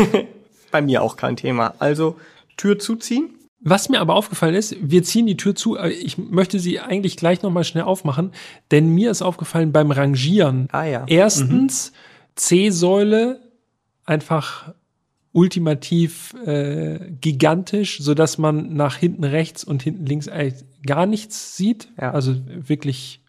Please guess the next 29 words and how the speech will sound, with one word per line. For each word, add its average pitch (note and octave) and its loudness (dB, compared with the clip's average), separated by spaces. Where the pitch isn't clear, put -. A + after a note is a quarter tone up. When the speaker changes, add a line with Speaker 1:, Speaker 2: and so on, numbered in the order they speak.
Speaker 2:
richtig E3 -2
Supersportwagen-like, D3+ -2
null D#3+ 6
Sicht C#3+ -4
nach C#3 -4
hinten D#3+ -4
und D#3+ -8
nach, - -8
äh, C#3 -8
schräg E3 -4
hinten. F3+ -4
Deshalb G#3 0
bietet G#3+ 2
es F#3 -2
sich - -8
natürlich F3 0
an, F#3+ 0
wenn F3 0
man E3+ 2
schon E3 -2
diese C#3+ 0
Flügeltüren E3 0
hat, E3+ -2
dass D3+ 0
man D#3+ 0
einfach E3+ -2
mit E3+ 0
geöffneter E3+ -2
Flügeltür C#3 0